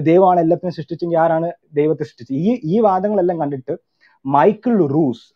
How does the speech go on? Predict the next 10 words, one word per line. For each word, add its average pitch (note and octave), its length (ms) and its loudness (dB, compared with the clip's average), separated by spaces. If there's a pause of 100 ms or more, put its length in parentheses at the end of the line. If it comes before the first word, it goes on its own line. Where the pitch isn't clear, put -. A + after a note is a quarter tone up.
(120)
മൈക്കിൾ E3 560 0 (120)
ആർ D#3+ 220 2
യു F3 320 0
എസ് C#3+ 200 -4
സി C3 80 -8
ഇന്ന് C3 180 -4
ജീവിച്ചിരിക്കുന്ന D3+ 540 -6
പ്രോമിനന്റ് D3 580 -4
ആയിട്ടുള്ള D3+ 280 -2
നിരീശ്വരവാദിയായ D#3+ 1080 0